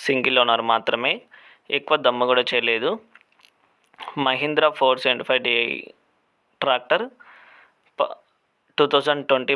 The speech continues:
మోడల్, ప్రైస్ వచ్చేసి నాలుగు లక్షలు, ఫైనల్ ప్రైస్ వచ్చేసి మూడు లక్షల ఎనభై వేల వరకు అయితే ఇస్తా అని చెప్పిండు. మీరు నేరుగా ఓనర్కి కాల్ చేయండి. లొకేషన్కి వెళ్ళిన తర్వాత చెక్ చేసిన తర్వాత నచ్చితే మాత్రమే కొనండి,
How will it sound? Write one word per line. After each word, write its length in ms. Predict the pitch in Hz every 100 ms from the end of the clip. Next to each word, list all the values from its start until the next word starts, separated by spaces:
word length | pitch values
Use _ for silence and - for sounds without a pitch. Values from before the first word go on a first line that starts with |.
| 135
మోడల్, 240 | 131 165 269 - - 233 -
ప్రైస్ 240 | 135 131 135
వచ్చేసి 360 | 131 135 127 135 123
నాలుగు 240 | 117 123 123
లక్షలు, 360 | - 131 131 240 269 -
ఫైనల్ 300 | 131 135 135 139
ప్రైస్ 220 | 131 123
వచ్చేసి 320 | 120 123 123 127
మూడు 180 | 123 120 120
లక్షల 340 | 117 127 123
ఎనభై 200 | 120 120 117
వేల 140 | 117 117
వరకు 180 | 113 117
అయితే 140 | 110 113
ఇస్తా 160 | - 127
అని 100 | 120
చెప్పిండు. 420 | - 117 117 135 262 - - - - - _ _ _ _ -
మీరు 140 | 135 131
నేరుగా 260 | 135 147 139 123
ఓనర్కి 280 | 123 123 139
కాల్ 220 | 123 120 120
చేయండి. 340 | 127 117 113 175 262 _ _ _ _ _ _ _ - 139
లొకేషన్కి 480 | 139 165 170 165 151
వెళ్ళిన 220 | 131 127
తర్వాత 240 | 123 120 135 -
చెక్ 120 | 123 127
చేసిన 260 | 135 139
తర్వాత 240 | 120 113 123 117 113
నచ్చితే 300 | 113 - 127 120
మాత్రమే 320 | 113 120 117 113
కొనండి, 340 | 117 110 127